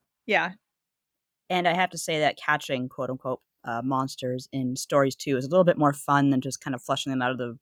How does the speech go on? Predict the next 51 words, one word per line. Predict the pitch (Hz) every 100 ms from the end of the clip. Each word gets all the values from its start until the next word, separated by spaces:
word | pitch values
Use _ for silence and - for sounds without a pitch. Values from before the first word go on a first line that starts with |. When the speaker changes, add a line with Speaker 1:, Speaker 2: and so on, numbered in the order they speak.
| _
Speaker 2:
the | 139 123 117 123 - _ _
grass. | 147 131 127 -
'Cause | 160 156
what | 160
you |
do | 147 156 156
is | 147 139 - _ _ _ -
you |
go | 160 185
to | 180
a |
den, | 156 151 147 147 151 170
and | 147
there's | 143 - -
different | 165 156 156
kinds | 147 143
of | 147
dens, | 139 135 131 135 - _ _ _ _
and | 160
you | 160 143 - _ _ _ _ _ _ -
have | 170
to | -
sneak | - 165
up | 165 156
usually | 156 156
when | 151
they're | 147
sleeping | - 151 139 135 135
and | 135
dig | 160 143
through | 156
their | 147
nest, | 139 139 - -
and | 139 135 135
you |
don't | 143 262
really | 190 214
know | 170 151 156
what | 139 135 -
egg | 139 139
you're | 139
getting, | 131 - 127 135 123
except | - 135 -
if |
it, | 127 _ _
if | 151 - _ _ _
maybe | 180 170 151 143 131 - _
you | - 160 143 135
understand, | 127 127 127 - 127 127
Casey, | - 131 - 135
i-, | 107